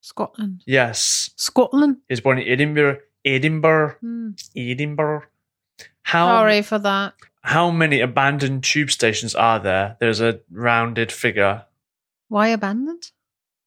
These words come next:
Speaker 2: Yeah, but from the war, from, like, Victorian days.
Speaker 1: Fifty.
Speaker 2: Ooh, forty.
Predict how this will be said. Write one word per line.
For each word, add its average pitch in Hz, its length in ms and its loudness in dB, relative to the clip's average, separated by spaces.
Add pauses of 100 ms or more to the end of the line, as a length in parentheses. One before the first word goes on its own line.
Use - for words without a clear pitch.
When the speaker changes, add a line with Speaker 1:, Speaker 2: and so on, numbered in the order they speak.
(260)
Speaker 2:
Yeah, 214 180 4
but 170 140 -10
from 139 180 -6
the 120 60 -2
war, 123 500 4
from, 120 420 -8
like, 101 160 -2
Victorian 120 440 -4
days. 131 560 -2 (760)
Speaker 1:
Fifty. 214 600 -6 (1000)
Speaker 2:
Ooh, 113 380 -2
forty. 113 880 0